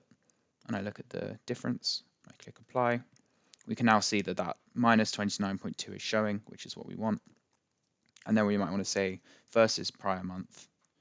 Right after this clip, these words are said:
and then insert our previous month sales.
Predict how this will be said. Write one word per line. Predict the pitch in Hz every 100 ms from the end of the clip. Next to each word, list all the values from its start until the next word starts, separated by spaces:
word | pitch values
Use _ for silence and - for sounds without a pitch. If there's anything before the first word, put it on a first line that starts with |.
| _ _ _ _ _ _ _ _ _ -
and | 110
then | 101
insert | 95 95 101 95
our | 107
previous | - 147 -
month | - -
sales. | - - - -